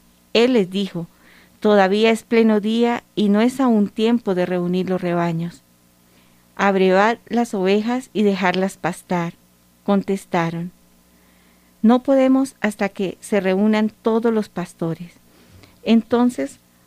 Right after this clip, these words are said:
corremos la piedra, destapamos el pozo y abrevamos las ovejas". Todavía estaba hablando cuando llegó Raquel con las ovejas de su padre, pues era pastora.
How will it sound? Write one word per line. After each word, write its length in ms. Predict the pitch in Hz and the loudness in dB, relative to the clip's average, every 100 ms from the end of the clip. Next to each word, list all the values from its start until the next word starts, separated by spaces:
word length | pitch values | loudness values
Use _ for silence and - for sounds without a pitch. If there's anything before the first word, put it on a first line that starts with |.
| _ | _
corremos 640 | - 220 202 220 247 262 - | 0 0 2 2 2 -2 -4
la 160 | 196 | -4
piedra, 540 | 175 196 196 196 226 254 _ _ _ _ _ - | -2 -2 0 0 -2 -8 _ _ _ _ _ -20
destapamos 880 | 214 196 196 - 175 202 190 208 247 | -2 0 0 -2 -2 0 -2 -2 -4
el 100 | 226 | -4
pozo 500 | - 233 233 240 - - | -4 -4 -4 -8 -10 -14
y 180 | 160 202 | -2 0
abrevamos 540 | 185 180 185 190 185 | 2 0 0 0 -2
las 200 | 185 180 | -4 -4
ovejas". 500 | 180 175 170 160 170 - _ _ _ _ _ _ _ _ _ _ _ _ _ _ - | -2 -2 -4 -10 -14 -18 _ _ _ _ _ _ _ _ _ _ _ _ _ _ 0
Todavía 640 | 233 214 202 240 269 269 | 2 4 2 2 0 2
estaba 640 | 226 202 - 214 214 226 208 | 0 -2 0 2 4 2 2
hablando 520 | 196 202 202 208 247 _ _ - | 2 4 2 0 -4 _ _ 0
cuando 420 | 208 202 190 185 | 2 4 2 -2
llegó 400 | 180 196 180 190 | 0 2 2 2
Raquel 560 | 190 190 196 170 185 202 _ | 0 -2 -4 -4 -6 -12 _
con 200 | - 196 | -4 -2
las 220 | 180 185 | -2 -4
ovejas 460 | 170 170 196 208 196 | -2 0 0 0 -2
de 100 | 185 | -4
su 140 | - | -6
padre, 460 | 170 175 165 165 170 - _ _ - | -4 -2 0 -2 -6 -12 _ _ -4
pues 240 | 180 180 | -2 0
era 220 | 190 185 | 0 0
pastora. 600 | 170 175 - 170 160 160 | -2 -8 -8 -8 -8 -10